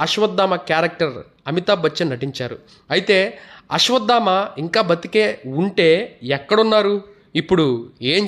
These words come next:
చేస్తున్నారు అనే సందేహాలు చాలామందికి ఉంటాయి. చాలామంది హిమాలయాల్లో ఉన్నారని లేదా అడవుల్లో సంచరిస్తున్నారని, నెల్లూరులో నరసింహకొండ అనే ఒక ప్రాంతంలో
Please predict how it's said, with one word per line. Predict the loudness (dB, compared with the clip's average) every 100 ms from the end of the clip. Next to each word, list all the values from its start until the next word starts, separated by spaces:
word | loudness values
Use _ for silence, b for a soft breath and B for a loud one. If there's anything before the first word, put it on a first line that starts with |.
| 0
చేస్తున్నారు | 0 2 2 4 4 0 -6 -6 0
అనే | 0 2
సందేహాలు | 0 2 2 2 0 -4 B B B -4
చాలామందికి | 0 2 2 0 0 -4
ఉంటాయి. | -6 -10 -10 -18 b b -2
చాలామంది | 0 2 2 2 -2 -4 -8 -4
హిమాలయాల్లో | 0 4 4 4 4 2
ఉన్నారని | 2 2 0 0 -4 -4 0
లేదా | 2 2 -2 -2
అడవుల్లో | 2 2 4 2 0
సంచరిస్తున్నారని, | 0 2 0 0 0 2 2 -2 -4 -10 B B B B
నెల్లూరులో | 2 2 2 4 4 4 0 -6 -4
నరసింహకొండ | 0 0 0 0 0 2 2 2 0 0 -2
అనే | 2 4 2
ఒక | 0 -2
ప్రాంతంలో | 0 2 2 2